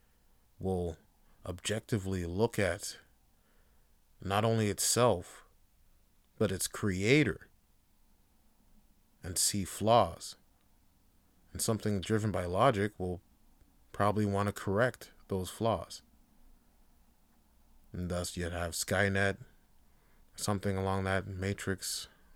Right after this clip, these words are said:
storyline. Humans are flawed. Fucking even Marvel, Age of Ultron, the fucking Ultron's supposed to protect the people. Look at that shit.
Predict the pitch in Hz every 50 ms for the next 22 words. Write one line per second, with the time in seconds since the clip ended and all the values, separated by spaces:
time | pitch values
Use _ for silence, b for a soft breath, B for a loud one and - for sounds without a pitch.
0 | - - - - _ _ _ - - _ - - - - 98 95 98 95 92 92
1 | 92 92 92 92 92 92 90 - _ _ _ _ _ _ - _ _ _ _ _
2 | _ _ _ _ _ _ _ _ - 101 92 101 98 95 92 90 90 - - 92
3 | 92 92 92 92 90 87 90 87 - - - - - _ _ _ _ _ _ _
4 | _ _ _ _ _ _ _ _ _ _ - _ - _ _ - - _ - -
5 | 120 127 - 135 135 143 160 175 175 170 151 143 156 196 220 180 127 104 101 104
6 | 127 139 131 147 139 123 135 156 175 180 - - 127 107 98 92 92 95 - -
7 | 151 147 - 156 151 147 143 139 135 135 - - - - - - - - - -
8 | _ - - - - - - - 120 135 160 - - 175 175 165 - - 190 180
9 | - 175 - 190 - 233 220 208 - 226 - 339 339 349 359 - - 151 165 233
10 | 285 320 247 190 151 135 - - 131 110 90 -